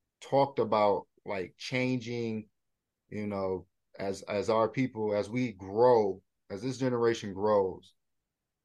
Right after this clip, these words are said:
the reason why we are such great, um,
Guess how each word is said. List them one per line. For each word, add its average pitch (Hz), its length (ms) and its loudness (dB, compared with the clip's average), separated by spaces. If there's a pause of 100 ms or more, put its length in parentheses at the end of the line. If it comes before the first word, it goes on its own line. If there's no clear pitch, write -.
(260)
the 107 80 -4
reason 131 460 2
why 117 560 4
we 120 160 -2
are 107 160 6
such - 840 -4 (1120)
great, 120 520 2 (180)
um, 98 520 -8